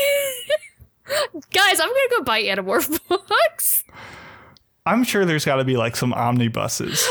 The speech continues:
Speaker 1: I still remember them. That series was so important to me as a kid. <laughs> I remember that. I was like, Cassie turned into a horse. Tobias was the hawk. Um, who else was there? Was it Rachel turned into the cat? Jake was the dog.
Speaker 2: Am I thinking of, was Zach?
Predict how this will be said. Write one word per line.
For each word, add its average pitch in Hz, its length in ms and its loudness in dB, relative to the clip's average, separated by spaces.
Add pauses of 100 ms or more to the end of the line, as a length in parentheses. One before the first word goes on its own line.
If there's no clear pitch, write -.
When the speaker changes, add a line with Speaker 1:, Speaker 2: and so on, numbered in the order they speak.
Speaker 1:
I 381 120 2
still 392 340 2
remember 339 440 0
them. 233 240 0
That 285 160 0
series 302 480 0
was 277 120 0
so 240 280 0
important 233 380 -2
to 269 100 -2
me 262 140 0
as 262 120 0
a 294 80 -2
kid. 349 480 -2
<laughs> - 60 -14
I 640 420 2
remember 427 280 -2
that. 330 180 2
I 285 60 2
was 277 100 -2
like, 254 180 -2 (260)
Cassie 262 400 0
turned 269 220 0
into 262 300 0
a 247 100 2
horse. 196 560 0
Tobias 202 560 0
was 226 140 0
the 214 120 -2
hawk. 185 580 0 (540)
Um, 185 840 0 (120)
who 359 180 0
else 269 180 2
was 202 100 0
there? 190 140 -2
Was 220 180 -2
it 220 160 -4
Rachel 311 380 0
turned 294 200 -4
into 277 160 -4
the 226 60 -2
cat? 185 500 -4 (840)
Jake 254 280 2
was 339 140 0
the 254 80 0
dog. 196 540 2
Speaker 2:
Am 147 100 0
I 151 60 -2
thinking 196 300 0
of, 135 260 0 (100)
was 143 160 2
Zach? 135 480 0